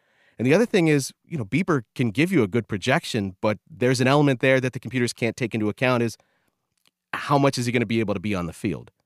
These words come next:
Is there gonna be a re-, recurring thing there with injury where it's gonna be taking him off the mat for any, any length of time? It ca-, the projections can take that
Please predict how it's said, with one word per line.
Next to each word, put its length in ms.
Is 100
there 60
gonna 140
be 120
a 60
re-, 180
recurring 540
thing 320
there 300
with 120
injury 380
where 180
it's 200
gonna 140
be 80
taking 320
him 100
off 180
the 80
mat 260
for 140
any, 200
any 160
length 300
of 100
time? 280
It 80
ca-, 160
the 240
projections 600
can 120
take 200
that 200